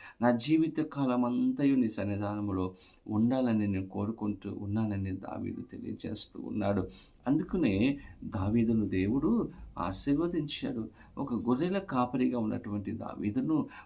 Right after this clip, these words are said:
ఒక మహారాజుగా దేవుడు చేశాడండి. ఉన్నతమైనటువంటి స్థానంలో దేవుడు ఉంచాడు, ఆశీర్వదించాడు. పేరు ప్రఖ్యాతులు, ఘనత, కీర్తి,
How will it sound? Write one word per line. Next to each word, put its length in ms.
ఒక 200
మహారాజుగా 1160
దేవుడు 560
చేశాడండి. 640
ఉన్నతమైనటువంటి 960
స్థానంలో 640
దేవుడు 360
ఉంచాడు, 600
ఆశీర్వదించాడు. 880
పేరు 240
ప్రఖ్యాతులు, 800
ఘనత, 480
కీర్తి, 480